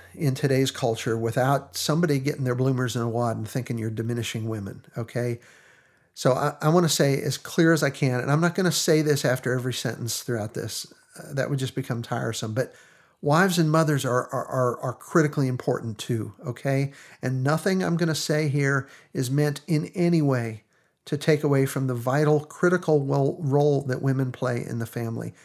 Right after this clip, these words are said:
and in society, all right? Women are just as important as men.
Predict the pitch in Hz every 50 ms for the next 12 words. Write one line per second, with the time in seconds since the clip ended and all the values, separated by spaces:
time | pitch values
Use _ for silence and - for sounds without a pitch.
0 | _ _ - 160 135 135 139 131 131 - 143 131 - - 113 113 110 117 - -
1 | 123 - - - - 113 113 131 139 139 143 - - - _ - 151 156 165 170
2 | 151 147 135 135 123 - - 160 151 151 143 - - - - 156 127 139 139 131
3 | - - 160 147 131 - 131 123 - - 143 113 101 113 123 127 117 110 107 101
4 | 101